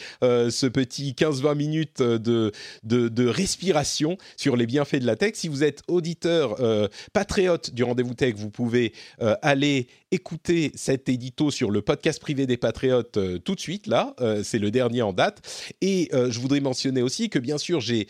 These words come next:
suivi les discussions sur ces, ces affaires de Huawei, euh, et j'ai, je m'en suis servi pour la manière dont j'allais appréhender, euh, nos discussions. J'ai suivi sur, euh, bien sûr, les réseaux sociaux, Twitter, et cetera,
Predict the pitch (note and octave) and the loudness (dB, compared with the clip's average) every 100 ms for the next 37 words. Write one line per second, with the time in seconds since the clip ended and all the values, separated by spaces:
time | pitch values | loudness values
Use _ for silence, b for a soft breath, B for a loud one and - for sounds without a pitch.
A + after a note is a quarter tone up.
0 | B B - F#3+ F3+ F#3+ D#3+ B2+ D3 - | B B -8 -6 -4 0 -2 -2 -6 -6
1 | D#3 - D#3+ C#3+ - E3 F3+ C3+ G#2+ A2 | -8 -4 -4 -2 -6 -4 0 0 0 -2
2 | B2 A#2 B2 - C3 B2 - D3+ A#2 G#2 | -4 -4 -8 -4 0 0 2 0 2 0
3 | B2 C#3+ C#3 C#3+ B2 F#2 B B B B2+ | 2 2 4 2 0 -4 B B B 2
4 | A#2 G#2 G#2 G2+ G#2 _ D#3 D3 C3 G2+ | 2 2 -2 -2 -6 _ 0 2 0 -4
5 | B B _ C3+ G#2+ B2 A#2 A#2 A#2 B2+ | B B _ -4 0 2 2 0 0 -2
6 | - D#3+ - F3+ D#3+ E3 F3+ - E3 D#3 | -2 -4 -2 -2 -2 -6 -8 -6 0 0
7 | G#2 B - A2+ C3 E3+ F#3 B2+ B2 B2 | 0 B -2 0 0 0 0 0 0 2
8 | B2 B2 A#2 - C#3+ B2+ B2 C3+ G#2+ A#2+ | 2 2 0 -2 0 0 0 0 0 0
9 | G#2 G#2 B2 B2 C3+ - B2+ - G#3 A#3 | 0 2 0 -2 -6 -4 -6 -2 -2 -4
10 | B B2+ C3 D#3+ D3+ D#3 - D3 C#3+ A2 | B -2 -2 -4 -4 -4 -4 0 2 2
11 | G2 G#2+ G2+ C#3+ B2+ G#2 G2 G2+ G2 A#2+ | 2 0 0 0 2 2 2 -2 -4 -6
12 | - D#3 D#3+ - A2+ C#3 A2+ - G2+ G#2 | -2 0 0 -2 -2 0 0 -2 -4 0
13 | E3+ | 0